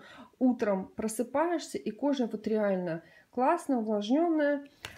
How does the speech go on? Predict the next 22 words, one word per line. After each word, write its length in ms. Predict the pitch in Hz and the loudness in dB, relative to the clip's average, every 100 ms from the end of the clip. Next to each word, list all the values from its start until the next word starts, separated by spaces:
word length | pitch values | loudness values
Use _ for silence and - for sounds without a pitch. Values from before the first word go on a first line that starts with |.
| - | -14
Кроме 280 | - 214 202 | -2 0 0
того, 360 | 196 196 262 330 | 0 -2 0 -2
сейчас, 560 | 269 196 214 190 190 | -4 -4 0 0 -2
мне 180 | 196 185 | -4 -4
кажется, 460 | 185 269 277 - - | -2 -2 -2 -6 -10
это 200 | 190 185 | -6 -6
будет 420 | 180 180 180 - _ _ _ _ 220 | -6 -6 -8 -10 _ _ _ _ -2
очень 320 | 208 190 175 | -2 -2 -4
полезное 440 | 175 175 170 185 | -2 -2 -4 -4
действие, 460 | 208 294 339 - 233 | -2 -2 -4 -4 -6
и 100 | 196 | -2
я 140 | 196 | -2
нанесу 500 | 180 180 180 - 320 | -2 -4 -8 -4 0
масло 480 | 262 185 262 269 196 | 0 0 -2 -4 -6
на 180 | 175 170 | -6 -8
кожу 500 | - 220 240 226 202 | -8 -6 -4 -4 -4
рук, 260 | 175 170 | -4 -8
тем 160 | - 165 | -6 -4
более, 220 | 202 208 | -2 -2
что 180 | 190 185 | -4 -2
наши 340 | 190 185 - | -2 -2 -4
ручки 480 | 196 330 370 - 339 | -2 -2 -2 -2 -4